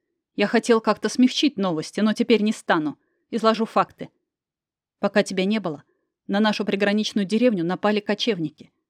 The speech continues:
Почти всех мужчин убили, женщин и детей увели в рабство. Понимаешь, что это значит?» Я понимала. Снова война, но на другом фланге.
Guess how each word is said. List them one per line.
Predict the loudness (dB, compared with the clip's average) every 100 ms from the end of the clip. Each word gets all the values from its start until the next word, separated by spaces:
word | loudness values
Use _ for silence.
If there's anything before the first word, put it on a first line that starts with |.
| _ _ _ _
Почти | -4 0 -2
всех | 0 0 0
мужчин | -4 -2 -4
убили, | 0 2 2
женщин | 0 -2 -4 -6
и | -4
детей | -4 0 0
увели | 2 0
в | 0
рабство. | -4 -4 -16 -16 -18 _ _ _ _ _ _
Понимаешь, | 0 4 6 4
что | 0 -4
это | -6 -6
значит?» | -4 -4 -4 -10 _ _ _ _ _ _ _ _ _ _ _ _ _
Я | -2 -2
понимала. | 0 -2 -2 -2 -4 -8 -16 _ _ _ _ _
Снова | -4 2 2 2 2
война, | 0 -2 -2 -4 -8 _ _ _
но | -4 -2
на | -2
другом | -4 -6 -6 -8
фланге. | -6 -4 -4 -6